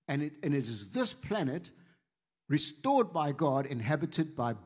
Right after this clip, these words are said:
humans in bodies that live forever. It's a much better hope. See? So we're not Gnostics who believe that we're gonna escape the body after death,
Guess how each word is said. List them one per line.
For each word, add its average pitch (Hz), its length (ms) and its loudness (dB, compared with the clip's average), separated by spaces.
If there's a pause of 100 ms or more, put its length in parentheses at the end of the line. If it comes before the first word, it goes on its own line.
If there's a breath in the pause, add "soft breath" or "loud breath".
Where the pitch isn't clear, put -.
(160)
humans 202 520 -2
in 117 180 -2
bodies 117 640 -2
that 113 180 -6
live 123 140 -4
forever. 101 460 -8 (960)
It's - 80 -12
a 127 60 -2
much 156 320 0
better 147 220 4
hope. 131 340 0 (480)
See? - 200 -20 (840 soft breath)
So 165 300 2 (400)
we're 151 180 4
not 180 240 4
Gnostics 151 560 4
who 139 160 2 (220)
believe 131 340 2
that 117 180 -4
we're 120 120 -4
gonna 120 220 0
escape 117 520 -6 (220)
the 120 80 -8
body 101 380 -12 (140)
after 107 280 -12
death, - 420 -18